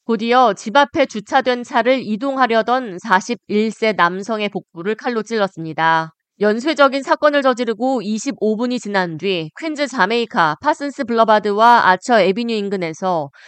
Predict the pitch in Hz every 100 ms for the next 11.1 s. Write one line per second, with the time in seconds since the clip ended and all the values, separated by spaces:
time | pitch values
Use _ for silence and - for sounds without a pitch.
0 | - - 339 330 311 277 269 269 294 262
1 | 247 302 302 311 226 208 - 220 175 185
2 | 247 233 190 160 147 - - _ - 190
3 | - 269 247 208 180 - 214 214 254 -
4 | 226 160 143 190 160 147 _ - 196 208
5 | 240 285 277 277 240 214 233 214 196 247
6 | 247 208 151 - 320 320 302 226 165 143
7 | 277 302 285 220 - 302 285 277 233 202
8 | 180 214 202 190 190 180 160 160 165 165
9 | 165 160 _ _ _ _ - 220 214 -
10 | 190 202 165 151 185 254 254 240 208 160
11 | 151